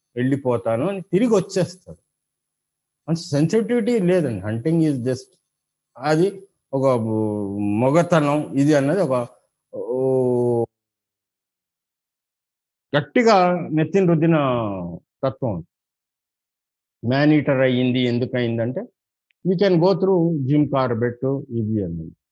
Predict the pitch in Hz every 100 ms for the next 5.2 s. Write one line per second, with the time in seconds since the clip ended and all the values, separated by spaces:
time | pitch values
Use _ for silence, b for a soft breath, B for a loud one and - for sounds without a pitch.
0 | _ _ - 165 180 170 190 185 214 220
1 | 214 143 147 156 233 208 196 180 214 196
2 | 160 143 113 - 107 120 190 240 _ _
3 | _ _ _ _ _ _ _ _ _ -
4 | - 143 196 214 190 170 139 113 98 95
5 | 113 220